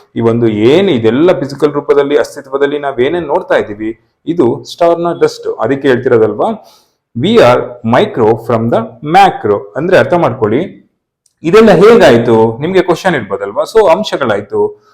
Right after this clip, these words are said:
ಆ, ಇದೆಲ್ಲ ಇದೆ, ಓಕೆ, ನೀವೆಲ್ಲ ಹೇಳಿದ್ರಿ, ಇದ್ರ ಬಗ್ಗೆ ಎಲ್ಲ ಹೇಳ್ತಿದ್ದೀರಾ ಅಂದ್ರೆ ಹೇಗಾಯ್ತು? So ಇದು ಆಗಿದ್ದು ನ್ಯೂಕ್ಲಿಯರ್ ಫ್ಯೂಷನ್ ಇಂದ. ಈಗ ನಾವೇನು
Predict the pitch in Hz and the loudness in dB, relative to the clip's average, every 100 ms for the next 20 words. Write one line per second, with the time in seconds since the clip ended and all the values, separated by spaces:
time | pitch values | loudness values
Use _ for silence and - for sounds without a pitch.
0 | _ - 165 165 170 170 165 160 120 117 | _ -4 0 2 2 4 4 4 4 4
1 | 117 147 139 135 139 139 110 107 107 104 | 2 -2 0 2 2 2 0 -4 -6 -4
2 | 104 107 98 117 117 110 95 95 92 92 | -4 -4 -2 0 0 -4 -10 -10 -10 -10
3 | - _ _ 247 220 120 113 113 110 - | -12 _ _ 2 4 4 2 2 -2 -2
4 | - - 180 139 - 113 165 156 110 98 | -8 0 0 0 -2 0 -2 -2 -10 -8
5 | 98 - _ 131 151 123 120 - - _ | -10 -12 _ -12 -10 -4 -4 -4 -12 _
6 | 247 180 202 190 185 - - _ _ 107 | -6 -4 -6 -8 -8 -10 -10 _ _ -6
7 | 110 104 104 113 110 | -4 -4 -2 -2 -2